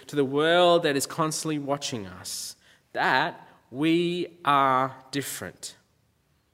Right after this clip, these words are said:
Let that settle in for a little bit. How much of, how many of us really like to be seen as the odd one out?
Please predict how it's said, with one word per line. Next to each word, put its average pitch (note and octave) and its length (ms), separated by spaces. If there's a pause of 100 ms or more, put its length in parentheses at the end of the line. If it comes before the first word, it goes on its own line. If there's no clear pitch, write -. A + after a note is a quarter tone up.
(840)
Let D3 120
that E3 180
settle F3 260
in E3 160
for E3 140
a B2 40
little A2 220
bit. G#2 160
How D3+ 180
much F3+ 220
of, D3+ 240
how D#3 140
many F3 160
of D3 160
us C#3 240
really D#3 260
like C#3 280
to C#3+ 60
be C#3 140
seen C#3+ 380
as A#2+ 200
the C3+ 140
odd C3 240
one A#2+ 200
out? A#2+ 600